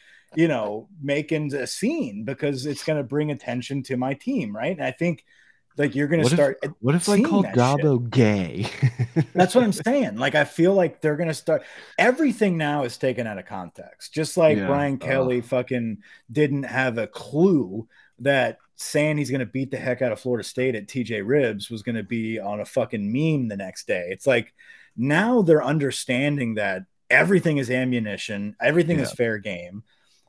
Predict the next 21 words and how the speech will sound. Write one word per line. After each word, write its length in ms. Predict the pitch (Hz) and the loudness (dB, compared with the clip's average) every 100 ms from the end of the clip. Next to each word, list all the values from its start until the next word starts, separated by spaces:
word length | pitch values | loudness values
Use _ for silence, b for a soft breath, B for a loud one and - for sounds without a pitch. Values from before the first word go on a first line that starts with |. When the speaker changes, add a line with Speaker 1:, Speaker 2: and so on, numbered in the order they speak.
| _ | _
Speaker 1:
So 200 | - 160 | 0 2
now 260 | 151 165 220 | 4 4 6
they're 280 | 190 160 135 | 6 6 4
doing 480 | - 139 143 147 139 | -2 -2 2 2 2
it 220 | 120 95 | -2 -2
back. 600 | 117 151 - - - - - | -2 -2 -2 -8 -20 -20 -2
Like, 220 | 123 107 | -2 4
they're 160 | 151 165 | 6 6
utilizing 680 | 170 175 156 147 135 127 | 4 4 4 4 2 -2
that 220 | 120 147 147 | -2 -2 -4
and 100 | 107 | -4
being 200 | 120 113 | -4 -2
like, 220 | 113 104 | -4 -2
"Well, 360 | 127 127 120 b b b _ _ | 0 2 0 b b b _ _
I 160 | 135 220 | 2 4
heard 260 | 165 151 139 | 4 2 4
Lou 220 | 160 143 | 4 8
Holtz 340 | 214 233 - | 8 6 4
on 180 | 151 143 | 0 0
the 60 | 127 | -4
show, 540 | - 156 143 139 135 | 0 4 4 2 -2